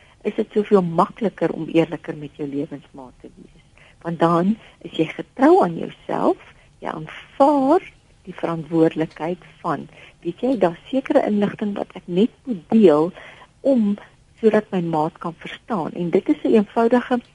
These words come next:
voorbeeld wat baie, baie, eh,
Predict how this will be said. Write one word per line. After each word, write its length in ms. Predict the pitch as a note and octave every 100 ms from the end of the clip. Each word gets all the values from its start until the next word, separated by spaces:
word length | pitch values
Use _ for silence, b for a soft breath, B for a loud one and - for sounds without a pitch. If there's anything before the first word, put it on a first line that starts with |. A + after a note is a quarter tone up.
| _ _ _ -
voorbeeld 640 | A3+ A3 - G3+ C4 - - b b
wat 160 | - F3+ - _
baie, 300 | E3 F3+ G3
baie, 580 | E3+ E3+ E3 F3+ F#3 D#3+ - _ _ _
eh, 140 | -